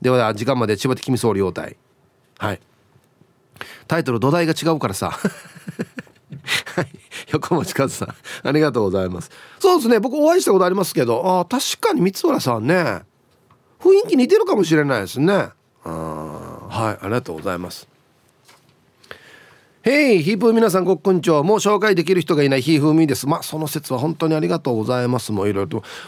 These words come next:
もううちの営業マンだな、多分な。アンサー A。はいはい。メガネかけたら元巨人の駒田選手に似てるって言われて、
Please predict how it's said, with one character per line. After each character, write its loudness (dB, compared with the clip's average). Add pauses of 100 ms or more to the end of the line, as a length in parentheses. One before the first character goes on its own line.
も 4
う 2
う -2
ち -2
の 6
営 4
業 2
マ 2
ン 0
だ 2
な、 0
多 -4
分 -6
な。 0 (960)
ア 2
ン -4
サ 2
ー 2
A。 0 (1400)
は -4
い -8
は -10
い。 -20 (880)
メ 2
ガ 2
ネ 0
か 2
け 2
た 0
ら 2
元 0
巨 2
人 2
の 2
駒 0
田 -2
選 0
手 -4
に 2
似 2
て 2
る 0
っ -6
て -4
言 4
わ 2
れ -2
て、 -8